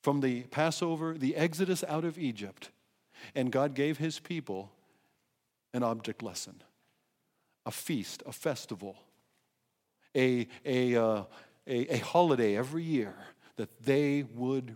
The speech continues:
remember that he had brought them out, that he had redeemed them from bondage to freedom out of Egypt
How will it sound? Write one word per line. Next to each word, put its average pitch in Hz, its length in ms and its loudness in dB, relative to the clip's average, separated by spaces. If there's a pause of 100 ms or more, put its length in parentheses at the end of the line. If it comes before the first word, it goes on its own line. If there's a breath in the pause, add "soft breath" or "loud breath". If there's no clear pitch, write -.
remember 120 600 -2
that 104 180 -6
he 147 300 -4
had 113 380 -6
brought 123 340 -6
them 117 300 -6
out, 117 280 -8
that 117 140 -12
he 151 180 0
had 131 140 2 (420)
redeemed 135 480 2
them 107 200 0
from 104 240 -4
bondage 165 640 0 (200 loud breath)
to - 100 -10
freedom 110 540 -4 (300 loud breath)
out 139 200 -2
of 131 160 -2
Egypt 107 520 -6